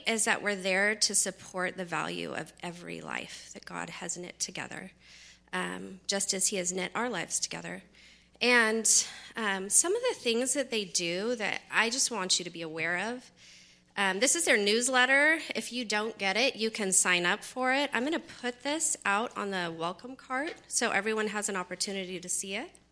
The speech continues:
Um, one of the things they were talking about, they've had several calls during the week asking, um, if what they've heard about Life Choices is true. Do they give three D and four D ultrasounds for free?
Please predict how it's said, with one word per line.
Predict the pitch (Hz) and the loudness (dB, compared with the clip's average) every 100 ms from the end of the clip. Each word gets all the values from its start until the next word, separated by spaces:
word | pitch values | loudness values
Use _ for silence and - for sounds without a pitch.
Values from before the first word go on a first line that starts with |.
| _ - - - - - _ - | _ -20 -20 -20 -20 -20 _ 2
Um, | 233 220 202 185 180 185 _ _ _ _ - | 6 8 6 2 -6 -10 _ _ _ _ -10
one | 214 240 262 | 2 6 6
of | 269 | 6
the | 247 | 2
things | 254 254 247 240 | 2 0 2 4
they | 240 | 4
were | |
talking | 208 240 233 | 6 6 4
about, | 214 202 185 - - - | 4 4 4 0 -14 -6
they've | 226 220 | 0 2
had | 233 196 | 4 6
several | - 214 214 190 | 6 6 2 0
calls | - 196 190 240 | 2 4 4 4
during | - 247 247 | 2 4 4
the | 247 | 2
week | 240 262 - | 2 0 2
asking, | - 202 - - 214 202 208 202 | 4 6 4 2 0 -2 -4 -8
um, | 185 185 170 160 180 180 | -6 -4 -4 -6 -10 -8
if | 202 | -6
what | 208 208 | -4 -2
they've | 180 - | -2 -4
heard | - 196 | -2 0
about | 202 202 | 2 2
Life | - 202 | 2 0
Choices | - 208 196 202 | 0 0 -2 -2
is | 196 185 | -2 -2
true. | - 202 190 196 | 0 2 2 0
Do | 190 | -2
they | 180 | -2
give | 175 202 196 190 190 - - - - | -2 0 0 0 -6 -16 -20 -20 -10
three | - 233 226 | -2 2 2
D | 226 220 | 2 2
and | 190 | 0
four | - 202 | 0 0
D | 196 190 | 0 0
ultrasounds | 185 196 190 196 185 180 | -2 0 0 0 0 -2
for | 170 | -2
free? | 175 - 180 190 214 | -4 0 0 0 -4